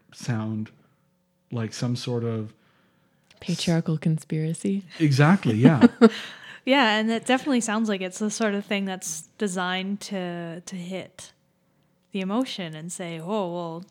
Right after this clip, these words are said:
Speaker 3: I, yeah, you're right. I don't like patriarchal decision making. You know, I don't want the government to tell me what I can do with my body." But
Speaker 2: Right.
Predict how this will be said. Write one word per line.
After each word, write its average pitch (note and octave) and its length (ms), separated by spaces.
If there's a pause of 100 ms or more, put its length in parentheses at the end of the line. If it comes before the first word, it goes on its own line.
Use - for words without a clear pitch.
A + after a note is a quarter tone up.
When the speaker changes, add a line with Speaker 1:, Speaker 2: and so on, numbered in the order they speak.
Speaker 3:
I, E3+ 180
yeah, G3 240
you're D#3+ 220
right. G3+ 280
I D#3+ 120
don't G3+ 280
like G3+ 220
patriarchal E3 680
decision F3 560
making. A2+ 440
You D3 120
know, F3 100
I E3 100
don't C4+ 140
want - 160
the - 60
government C#3 380
to - 60
tell F#3 140
me D#3+ 80
what D3+ 140
I C#3 80
can F3+ 160
do D#3 120
with D3 140
my - 140
body." A#2 500
But - 160
Speaker 2:
Right. G3+ 300